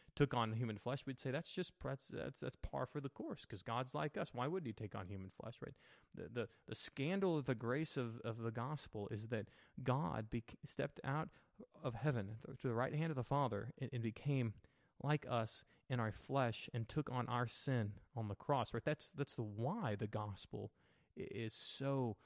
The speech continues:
scandalous. It's so, it's so extreme, because he's nothing like us, but yet he became just like you and me. And so that's a long answer to that.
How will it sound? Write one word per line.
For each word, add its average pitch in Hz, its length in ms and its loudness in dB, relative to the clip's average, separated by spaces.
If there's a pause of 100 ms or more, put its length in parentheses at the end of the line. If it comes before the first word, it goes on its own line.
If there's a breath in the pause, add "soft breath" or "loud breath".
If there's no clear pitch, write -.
(180 soft breath)
scandalous. 135 800 -4
It's 123 140 -8
so, 143 340 2
it's - 140 -8
so 135 160 -2
extreme, 151 800 2
because 165 500 -2
he's 113 220 -2
nothing 123 420 2
like 101 240 -2
us, 107 180 -2
but - 120 -8
yet 127 160 -4
he 135 100 -2
became 117 560 -2 (420 soft breath)
just 131 400 0
like 107 380 -2
you 110 380 0
and 98 100 -6
me. 104 200 2 (520 loud breath)
And 113 140 -2
so 110 180 -2
that's 147 260 0 (120)
a 135 120 -4
long 165 240 6
answer 156 300 4
to 123 80 2
that. 110 220 2